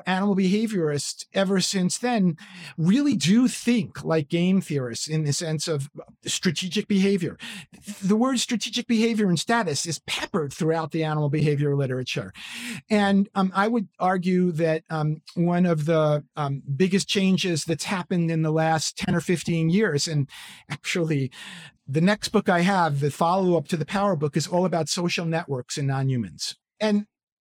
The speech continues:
basically, again, the way it started was animal behaviorists went, just went in and stole all the theory that exists on social networks from human, human stuff. And then they tinkered with it,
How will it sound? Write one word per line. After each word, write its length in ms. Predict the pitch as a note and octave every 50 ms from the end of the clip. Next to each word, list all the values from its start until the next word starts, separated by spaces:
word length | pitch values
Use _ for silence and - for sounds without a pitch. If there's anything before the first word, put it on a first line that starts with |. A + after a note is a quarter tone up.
| _ _ _ _ D#3+ D3
basically, 600 | - G#3+ G#3+ A#3+ A#3 - - - - C4+ C4 B3+ A#3
again, 640 | G3 D3+ D3+ G#3 B3+ D4 C#4+ G3+ F#3 F3+ F#3+ G3+ - _ _ _ _
the 280 | - - F#3 F3 G3+
way 160 | G3+ A3 A3+ A3
it 80 | G#3
started 520 | - - A#3 A#3 C#4 D4+ C#4+ G#3 F#3+ F#3+ F#3
was 560 | G3 G3 F#3+ G3 G3+ G3 F#3+ E3 - - - _
animal 260 | - E3 G3+ A#3 A#3
behaviorists 720 | A3 A3+ G3+ G#3 A3 B3 A#3+ A#3 A3 G3+ F#3 E3+ - - F3
went, 280 | F3 F#3 F#3 F#3 -
just 280 | - - F#3+ F#3 - -
went 300 | G3+ G3+ G3 G3 G3 G3
in 220 | G#3+ A3+ A3 G3+
and 400 | F3+ E3 E3 E3 E3 E3 E3 D3
stole 680 | - - - - - - F3+ F#3 G3+ G#3 G#3 G3+ G3 F#3+
all 240 | F3+ F#3 F#3 F#3+ F3+
the 120 | F3+ E3
theory 420 | - - G3 F#3+ F#3+ F#3 E3+ D#3
that 180 | D3+ C#3+ D3+ C#3+
exists 380 | D3 C#3 - E3+ E3+ D3+ - F3+
on 140 | D#3+ D#3
social 360 | D3 - D#3+ D#3+ D3+ - F3 E3
networks 520 | D#3 D#3 D#3 E3+ - D3 C#3+ C#3 - -
from 100 | D3 C#3+
human, 400 | C#3 C#3 C3 B2+ G#2+ F#2+ G2+ G#2 - -
human 240 | D3 D3 C#3 C3
stuff. 420 | A#2+ - - A2 F#2 - - - - - - - - - - G#3+ G#3 G#3 F#3 - -
And 160 | G3 G3 G3
then 160 | G3+ G#3 G#3+
they 260 | G#3 G3 G3 G3+ F#3+ - - - - - - - - - - - - _ _ _ _ _
tinkered 360 | - - A#3+ B3 - B3+ A#3+
with 160 | A3+ A#3 A#3+ A#3+
it, 220 | A#3+ A#3+ A#3 A#3